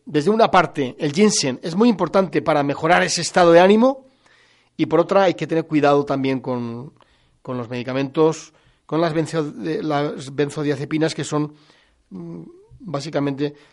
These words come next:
los medicamentos somníferos también que nos, mm, dan, que a su vez pueden producirnos a largo plazo problemas y que existen otros medicamentos como puede ser la melatonina, ¿eh? que puede ayudarnos muchísimo, muchísimo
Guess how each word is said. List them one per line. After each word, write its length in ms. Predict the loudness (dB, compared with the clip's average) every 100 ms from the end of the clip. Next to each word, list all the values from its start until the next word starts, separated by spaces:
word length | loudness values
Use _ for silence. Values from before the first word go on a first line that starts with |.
| _
los 100 | -6
medicamentos 500 | -2 0 -2 -2 -8
somníferos 680 | -6 -4 -2 2 0 0
también 360 | -6 -8 -6 -6
que 320 | -4 -4 -4
nos, 400 | -8 -10 -10 -14 -18
mm, 540 | -16 -16 -18 -18 -14
dan, 260 | -8 -8 -8 _ _ _ -2
que 240 | 2 2
a 140 | 0
su 180 | -8 -2
vez 320 | 2 4 2
pueden 540 | -10 -8 -6 -4 -4 -6
producirnos 600 | -10 -12 -10 -8 -8 -6
a 60 | -8
largo 220 | -6 -8
plazo 260 | -8 -12 -10
problemas 420 | -6 -4 -6 -8 -20 -8
y 100 | -6
que 80 | -4
existen 380 | -6 -6 -10 -8
otros 240 | -8 -8
medicamentos 520 | -8 -6 -6 -6 -8 -10
como 220 | -10 -10
puede 180 | -12 -12
ser 840 | -8 -8 -8 -8 -10 -12 -16 -20 _ _ _ _ _ -14
la 60 | -6
melatonina, 600 | -4 -4 -2 -2 -4 -10 _
¿eh? 160 | -10 -10 -12 _ _ -16
que 120 | -10
puede 200 | -6 -4
ayudarnos 400 | -2 -4 -6 -8
muchísimo, 720 | -8 -6 -2 0 2 0 -2
muchísimo 720 | -8 -10 -8 -10 -8 -6 -8